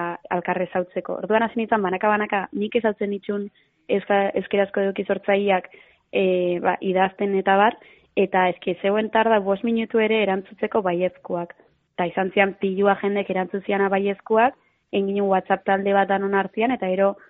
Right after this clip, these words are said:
juntzan bakoitza, bazkinean nik inoan, ba, hasierako hori, ni izan izan eukizoana iniziatiba hori, hori sortzeko momentuan, baina gero danon artean jo ginen, ba, ezautzen ginen sortzaile danak sartzen taldean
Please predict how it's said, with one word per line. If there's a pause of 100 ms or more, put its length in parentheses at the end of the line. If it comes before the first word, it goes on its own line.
(140)
juntzan
bakoitza,
bazkinean
nik
inoan, (380)
ba,
hasierako (300)
hori,
ni
izan
izan (100)
eukizoana
iniziatiba
hori, (100)
hori
sortzeko
momentuan, (380)
baina
gero
danon
artean
jo
ginen,
ba,
ezautzen
ginen
sortzaile
danak
sartzen
taldean